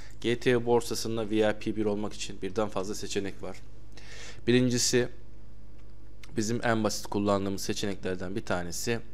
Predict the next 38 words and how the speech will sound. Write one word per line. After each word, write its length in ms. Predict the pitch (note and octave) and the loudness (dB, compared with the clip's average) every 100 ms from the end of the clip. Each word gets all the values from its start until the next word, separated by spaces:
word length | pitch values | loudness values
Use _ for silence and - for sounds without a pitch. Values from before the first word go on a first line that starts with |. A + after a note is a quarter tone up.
| - - - - - - | -6 -6 -6 -6 -6 0
e, 340 | F2+ F2+ E2+ - - | 2 2 0 -4 -4
yüz 280 | F3 B2 A2+ | 0 0 2
G 220 | G#2+ A2 | 6 6
T 180 | G#2+ A2+ | 6 4
tutarak 500 | - - F#2 F2 - | 4 0 0 0 2
yani 240 | A2+ G#2+ G#2+ | 4 6 6
on 220 | A#2+ A#2 | 4 6
dört 220 | G#2 G#2+ | 4 4
günlük 220 | G#2 G2+ | -2 -2
süre 220 | - A2 | 0 2
içinde 300 | G#2 G2+ F#2+ | 2 0 -2
yüz 240 | F2+ A#2 G#2 | 0 0 2
G 200 | G2+ G2+ | 2 4
T 160 | G#2 | 2
token 280 | G2 G2+ G2+ | 0 -2 -4
tutarak 480 | - - G2 G2+ G#2 | -4 0 2 2 4
V 180 | A2 G2 | 4 4
I 20 | G2+ | 2
P 160 | G2 | 0
bir 100 | A2+ | 0
olabilirsiniz. 760 | G2+ G2+ G2 F#2 - G2 - - - - - - | 2 2 2 -2 -4 -6 -6 -6 -6 -6 -6 2
V 60 | B2 | 6
I 160 | A#2+ A#2+ | 6 6
P 40 | |
bir 160 | A#2 A2+ | 2 4
olduğunuzda 440 | A2+ A2+ A2 G#2 | 4 2 0 -2
şurada 400 | - A2+ G#2+ G#2 - | 0 0 0 0 -2
isminizin 420 | - A2 G2+ G#2+ | -4 -2 -2 0
yanında 340 | G#2+ G#2 G#2+ | 0 0 0
V 200 | G#2 G2+ | 2 2
I 20 | |
P 400 | F#2+ A2+ A2 - | 2 0 0 0
bir, 140 | A2 G2+ | -2 -2
iki, 240 | G2+ - | -2 -2
üç, 200 | G2+ - | -4 -2
dört, 160 | G#2+ G2+ | -2 -2
sıfır 300 | - - F#2 | -4 -4 -2
yazar. 320 | F2+ A#2 | -2 -2